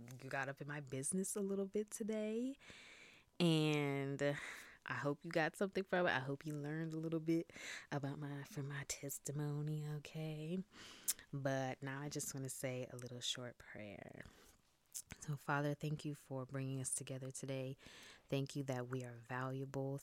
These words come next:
Thank you that you valued us first and that we don't have to find value from a man.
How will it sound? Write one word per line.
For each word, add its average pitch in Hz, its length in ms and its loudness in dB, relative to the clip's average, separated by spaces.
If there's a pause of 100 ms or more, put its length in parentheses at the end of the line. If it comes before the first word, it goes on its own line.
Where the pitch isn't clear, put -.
Thank 135 240 0
you 135 80 0
that 123 280 -6
you 135 200 -2
valued 127 380 -2
us 123 280 -6
first 135 300 -2
and 127 100 -2
that 127 120 -8
we 127 100 -6
don't 131 160 -4
have 123 180 -6
to 131 80 -6
find 131 320 -4
value 127 300 -2
from 123 260 -6
a 120 160 -8
man. 131 440 -4